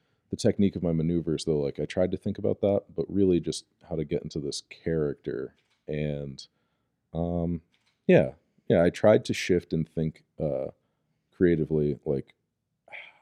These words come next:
how to pull emotion away from that character the first couple times I worked with it, which is hard 'cause you have to use your whole body. You don't have your face.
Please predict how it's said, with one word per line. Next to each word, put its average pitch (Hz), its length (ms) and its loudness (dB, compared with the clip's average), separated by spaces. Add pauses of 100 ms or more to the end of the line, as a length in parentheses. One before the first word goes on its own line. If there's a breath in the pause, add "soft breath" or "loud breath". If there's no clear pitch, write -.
(200 loud breath)
how - 160 0
to 170 80 0
pull 80 420 -10 (800)
emotion 78 440 0
away 71 200 0
from 71 180 -6
that 62 160 -8
character 65 480 -6
the 65 80 -6
first - 300 -4
couple - 160 -10
times 69 240 -6
I 62 40 -6
worked 62 260 -8
with - 120 -20
it, - 140 -10
which 85 120 -6
is 87 100 -2
hard 101 260 4
'cause - 320 -6 (400)
you - 40 -8
have - 40 -12
to - 80 -2
use 98 140 4
your 82 100 0
whole 78 140 2
body. 73 400 -4
You 80 60 -2
don't 85 160 2
have 76 120 -2
your 85 100 -4
face. - 420 -4